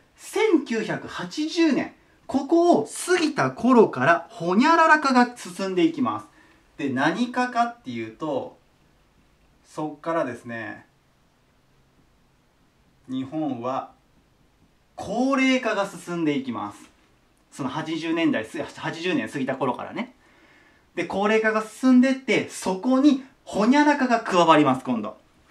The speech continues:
で、これは、もう今も言われてますね。前回も出てきましたけど、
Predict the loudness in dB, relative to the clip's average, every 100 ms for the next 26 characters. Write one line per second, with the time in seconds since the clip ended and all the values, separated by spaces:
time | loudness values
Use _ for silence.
0 | _ -2 -2 0 -2 0 2 0 0 -2
1 | -2 -2 -4 -4 -6 -10 -10 -12 -16 -8
2 | -4 -2 -2 -2 -6 -6 -8 -8 -12 -10
3 | -12 -12